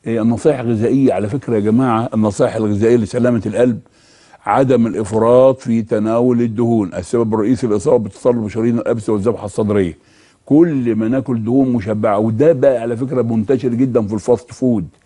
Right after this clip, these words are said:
لأن الدهون كل ما تزيد، كل الطعام ما يبقى طعمه، طعمه حلو. فعشان كده الفاست فود اللي هي الأطعمة السريعة اللي موجودة في الشارع،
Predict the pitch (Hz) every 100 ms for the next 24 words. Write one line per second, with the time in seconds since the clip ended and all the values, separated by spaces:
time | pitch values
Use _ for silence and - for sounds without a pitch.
0 | _ _ _ _ _ - 107 117 113 113
1 | 104 117 147 127 165 147 131 107 139 -
2 | 131 120 - 120 127 123 127 110 110 123
3 | 120 127 95 104 - 117 117 98 123 110
4 | 87 - - 92 80 - 101 131 117 95
5 | - 117 - 101 120 107 101 101 113 98
6 | 90 113 117 107 - 107 117 107 98 107
7 | 110 107 92 110 117